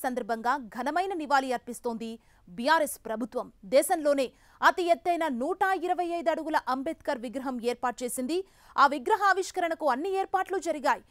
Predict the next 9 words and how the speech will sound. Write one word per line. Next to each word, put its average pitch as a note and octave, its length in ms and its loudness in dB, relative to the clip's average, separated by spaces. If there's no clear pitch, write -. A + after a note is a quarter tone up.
సీఎం C4+ 300 -4
కేసీఆర్ C#4+ 520 2
నూట D#4 300 -2
ఇరవై E4 300 -2
ఐదు C#4 200 -6
అడుగుల C#4+ 280 0
అంబేద్కర్ C4 580 -2
విగ్రహాన్ని C#4 500 -4
ఆవిష్కరించి C4 640 -4